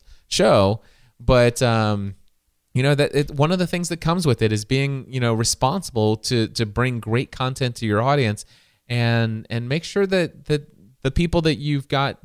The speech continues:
you know, that you know for a fact that they have something of value to share with your audience. And so here's the deal. If you, if you've just, you know, it's like, "Oh man, there's this guy and, and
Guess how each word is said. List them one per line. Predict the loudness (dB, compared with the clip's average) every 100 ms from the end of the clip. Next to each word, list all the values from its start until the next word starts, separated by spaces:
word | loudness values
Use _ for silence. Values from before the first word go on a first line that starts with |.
| -20 _ _ 0
you |
know, | 2
that | 2 0
you | 0 2
know | 2 4 4
for | 4 2
a | 0
fact | 0 -2 -2 -6
that | -4
they | 0 2
have | 2 0
something | -2 -4 -4 -4
of | -2
value | 0 0 -2
to | -6 -6
share | -4 -2
with | -4 -6
your | -6
audience. | -4 -6 -8 -10 -10
And | -8
so | 0 4 4 2 -8 _ _ _
here's | -10 2 2 4
the | 2
deal. | 4 2
If | 2
you, | -2
if | -4 -8 -2 0
you've | 2 0 0 0
just, | 0 0 -4 _ _ _ _ -20 -20 -18
you | -4 -2
know, |
it's | 0
like, | 0 0
"Oh | 0 2
man, | 2 0
there's | 0
this | 0 0
guy | 2 2 4
and, | 2 0 0 0 -2 -4
and | -4 -4 -4